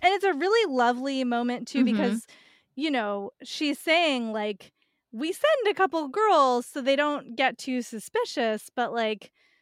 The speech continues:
Speaker 1: we, they, whether or not we want to go, they would make us go." 'Cause
Speaker 2: Yeah.
Speaker 1: Elaine's like, "Oh, they're not gonna force
Speaker 2: She's like,
Speaker 1: you."
Speaker 2: "Yeah, they will."
Speaker 1: And they're like, she's like, "Ha ha, yes. They absolutely will."
Speaker 2: It's, it's actually very uncomfortably, like,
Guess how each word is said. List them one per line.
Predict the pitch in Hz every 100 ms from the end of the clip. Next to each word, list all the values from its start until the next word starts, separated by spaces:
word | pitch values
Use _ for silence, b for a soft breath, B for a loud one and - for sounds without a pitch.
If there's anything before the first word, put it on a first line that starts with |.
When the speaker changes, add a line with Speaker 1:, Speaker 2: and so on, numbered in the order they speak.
| _ _ _ -
Speaker 1:
we, | 196 302 330 233
they, | 240 277 262
whether | 233 269 320 370
or |
not | 339 320 240
we | 233 285 269
want | 202 196 233 285 359 359 277 - - _ _
to | - 254
go, | 233 220 202 202 190 208 -
they | 240 247
would | 254 208
make | 220 233
us | 233 -
go." | 196
'Cause | 202 196
Speaker 2:
Yeah. |
Speaker 1:
Elaine's | 381 392 381
like, | 381 440
"Oh, | 453
they're | 440
not | 554
gonna | 508 -
force | - 311 466 - -
Speaker 2:
She's | 262
like, | 254
Speaker 1:
you." |
Speaker 2:
"Yeah, | 247 233
they | 196
will." | 196 226
Speaker 1:
And | 285 277
they're | 277
like, | 269 254
she's | - 294
like, | 311 294
"Ha | - 427 370
ha, | 330 262 226 233 B B B
yes. | 269 226 214 - - - _ _ B B B -
They | 285
absolutely | 285 320 320 392 349 349 320 277
will." | 208 202 202 208 226 _
Speaker 2:
It's, | - 247
it's | - 294
actually | 302 330 - 349
very | 285 269 330 370 330
uncomfortably, | 240 233 - 214 214 226 202 196 185
like, | 180 175 -